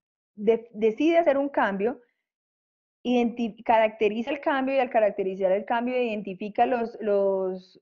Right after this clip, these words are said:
eh, stakeholders o los grupos de interés en el cambio, que son los que van a gestionar el cambio y los que se van a ver beneficiados por el cambio, eh, elige a un grupo de gestores y los entrena en gestión del cambio.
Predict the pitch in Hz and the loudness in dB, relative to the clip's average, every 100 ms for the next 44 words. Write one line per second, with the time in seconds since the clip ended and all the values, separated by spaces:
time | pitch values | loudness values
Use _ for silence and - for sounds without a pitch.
0 | - 196 196 196 208 208 202 233 226 220 | -8 -4 -2 -4 -4 -4 0 2 2 0
1 | 233 233 208 196 196 196 214 233 226 202 | -2 -4 -2 -2 -2 -2 -2 -4 -2 -2
2 | 180 202 214 220 269 202 190 196 202 185 | -2 -2 -6 -4 -2 -2 -2 -4 -4 -4
3 | 180 - 220 185 _ _ - 196 214 220 | -6 -4 -4 -4 _ _ -6 0 2 2
4 | 254 247 240 202 196 202 202 220 226 - | -2 -4 -2 -2 -2 -2 0 0 -2 0
5 | 226 233 247 240 202 190 185 180 202 220 | 2 2 0 -2 -4 0 0 0 2 2
6 | 220 226 226 214 185 - 208 190 202 202 | 2 0 -2 -4 -8 -2 2 4 4 2
7 | 233 240 240 226 190 208 247 _ _ _ | 0 0 0 -2 0 -2 -2 _ _ _
8 | _ _ _ _ 233 226 220 220 214 214 | _ _ _ _ 2 4 6 4 4 0
9 | _ _ _ _ _ _ - 247 262 302 | _ _ _ _ _ _ -4 -2 0 0
10 | 311 302 277 254 277 262 262 254 254 214 | 0 0 0 0 -2 -2 0 0 0 -4
11 | - 247 214 196 214 - 240 226 214 202 | 0 2 4 2 -4 -4 0 0 -2 -6
12 | 202 247 247 247 262 208 202 180 185 - | -4 -2 -2 -4 -6 -6 -6 -4 -4 0
13 | 240 170 - | -2 -2 -10